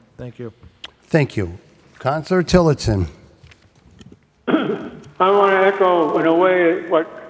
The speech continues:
Speaker 3: Councilor Labrie said. I want uh,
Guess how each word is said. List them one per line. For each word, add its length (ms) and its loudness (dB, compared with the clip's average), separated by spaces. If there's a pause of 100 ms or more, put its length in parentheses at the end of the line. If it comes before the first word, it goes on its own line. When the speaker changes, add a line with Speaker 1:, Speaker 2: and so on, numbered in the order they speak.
(440)
Speaker 3:
Councilor 580 2
Labrie 420 0
said. 220 0
I 120 2
want 260 -4 (880)
uh, 1000 -2